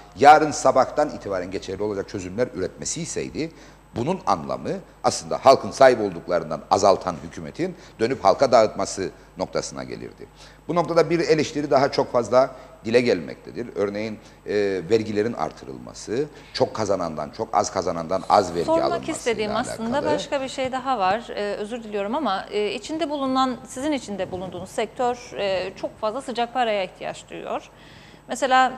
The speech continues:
Speaker 2: neden lüks araç ya da havuzlu konutlara ek vergiler konulmuyor? Ee, bundan gelen pa-, paralar Fiyat İstikrar Fonu, e, fonuna yansıtılarak pahalılığın önüne geçilebilir miydi acaba?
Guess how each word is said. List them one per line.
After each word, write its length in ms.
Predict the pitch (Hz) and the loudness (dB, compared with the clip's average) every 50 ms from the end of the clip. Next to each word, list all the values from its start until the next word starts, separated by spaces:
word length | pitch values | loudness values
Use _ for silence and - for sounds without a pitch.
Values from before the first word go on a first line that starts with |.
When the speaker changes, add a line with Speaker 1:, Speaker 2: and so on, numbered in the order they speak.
| - - | -4 -4
Speaker 2:
neden 320 | 247 277 247 302 294 277 262 | -2 0 2 2 2 2 0
lüks 340 | 277 254 - - - - | -4 -6 -12 -14 -10 -2
araç 360 | - 233 247 254 254 247 - 269 | 0 2 2 2 0 0 -2 -2
ya 100 | 254 240 | 0 0
da 120 | 247 226 | 0 0
havuzlu 400 | 240 240 226 240 240 226 226 254 | 0 0 -2 -4 -6 -6 -8 -8
konutlara 500 | - 240 240 220 208 - 214 214 220 214 | -6 -6 -6 -6 -4 -4 -4 -2 -2 -2
ek 180 | - 220 220 - - | -2 -4 -8 -6 -4
vergiler 400 | 220 214 208 196 190 196 196 202 202 - - | -2 -2 -2 -2 -4 -4 -6 -6 -8 -10 -10
konulmuyor? 640 | 214 208 214 214 202 190 180 170 170 165 165 165 - - - - - - - - - | -8 -6 -6 -6 -6 -8 -8 -8 -6 -6 -6 -8 -12 -16 -20 -20 -20 -20 -18 -12 -10
Ee, 520 | 180 180 180 180 170 170 170 151 - - 69 - - | -8 -6 -6 -6 -6 -6 -8 -8 -10 -10 -12 -12 -12
bundan 280 | 202 208 202 208 202 202 202 190 | -12 -8 -6 -4 -4 -6 -6 -6
gelen 240 | 208 208 208 208 202 | -4 -2 -2 -2 -4
pa-, 140 | - 214 - - - - - - - - - - - - - _ - | -6 -10 -12 -14 -18 -20 -20 -20 -20 -20 -20 -20 -20 -20 -20 _ -6
paralar 400 | 220 202 190 180 180 175 - - | -4 -2 -2 -2 -2 -4 -6 -8
Fiyat 240 | - 202 190 - | -8 -8 -8 -10
İstikrar 420 | 190 - - - - - 180 180 180 | -14 -18 -20 -18 -10 -10 -8 -8 -8
Fonu, 320 | - 190 185 185 175 165 - - - - - - - - - - - - - | -10 -12 -10 -10 -12 -14 -16 -20 -20 -20 -20 -20 -20 -20 -20 -20 -20 -10 -4
e, 260 | 185 190 185 180 170 - | -2 0 0 0 -2 -4
fonuna 240 | - 214 202 190 196 | -6 -8 -6 -6 -4
yansıtılarak 600 | 196 202 208 208 - - 233 226 214 196 190 196 - - - - - - - - - - - | -4 -4 -4 -6 -8 -8 -4 -2 0 0 0 -2 -4 -10 -20 -20 -20 -20 -20 -20 -20 -16 -6
pahalılığın 500 | - 262 269 269 262 240 233 233 233 240 | 0 2 2 2 2 0 -2 -2 -2 -2
önüne 240 | 269 269 240 220 226 | -2 -2 -4 -4 -4
geçilebilir 580 | 220 240 233 - 208 202 208 190 196 185 196 | -6 -6 -8 -8 -8 -8 -6 -6 -6 -8 -8
miydi 240 | 190 180 165 - - | -10 -12 -12 -12 -12
acaba? 400 | 71 - - - - - 58 - | -12 -12 -12 -14 -14 -14 -14 -16